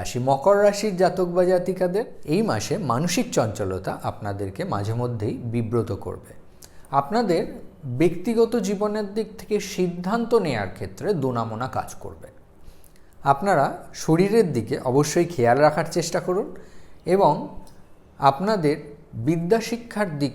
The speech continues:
থেকে মানসিক চঞ্চলতা যাতে কাটিয়ে উঠতে পারেন, সেটার কথা ভাবুন।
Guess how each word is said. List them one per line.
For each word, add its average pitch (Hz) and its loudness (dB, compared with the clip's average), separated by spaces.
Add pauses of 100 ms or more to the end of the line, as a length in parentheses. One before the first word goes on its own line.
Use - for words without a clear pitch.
থেকে 104 -4 (380)
মানসিক 156 -2
চঞ্চলতা 127 -2 (220)
যাতে 120 -2
কাটিয়ে 151 0
উঠতে 127 0
পারেন, 95 -4 (460)
সেটার 127 0
কথা 92 -6
ভাবুন। 78 -12